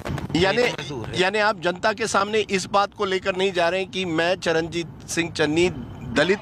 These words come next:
Speaker 1: परिवार से आता हूं, इसलिए मुझे नियुक्त किया गया है?
Speaker 2: नहीं, ऐसा नहीं, ऐस-, इसलिए मुझे नियुक्त भी नहीं किया गया।
Speaker 1: हम्म।
Speaker 2: पंजाब के लोगों से पूछा गया है,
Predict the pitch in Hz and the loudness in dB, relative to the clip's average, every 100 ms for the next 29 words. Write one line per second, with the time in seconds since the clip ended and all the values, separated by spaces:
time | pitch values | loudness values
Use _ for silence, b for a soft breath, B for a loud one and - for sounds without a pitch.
0 | - 170 165 165 160 151 160 143 139 147 | 2 2 4 4 2 2 2 2 2 2
1 | 156 175 151 143 - 170 175 190 202 B | 2 0 -2 -4 -2 2 4 2 0 B
2 | B - 143 156 160 170 175 147 165 170 | B -10 -2 0 2 2 2 2 2 0
3 | - 165 156 151 156 151 180 196 107 120 | 0 0 2 2 0 2 -2 -4 -8 -6
4 | 117 123 110 92 90 101 131 123 - 156 | 0 0 2 0 -2 0 0 0 -2 -2
5 | 139 151 170 165 160 151 151 131 175 185 | 0 2 2 2 0 2 0 0 0 2
6 | 175 160 135 123 101 95 - - - 139 | 2 0 0 0 0 -2 -4 -4 0 2
7 | 160 185 - - 117 117 120 139 - 170 | 2 -2 -6 -4 -2 2 4 2 0 -2
8 | 143 139 170 208 170 196 165 139 120 95 | -2 0 0 0 -2 0 0 0 0 0
9 | - - | -2 -2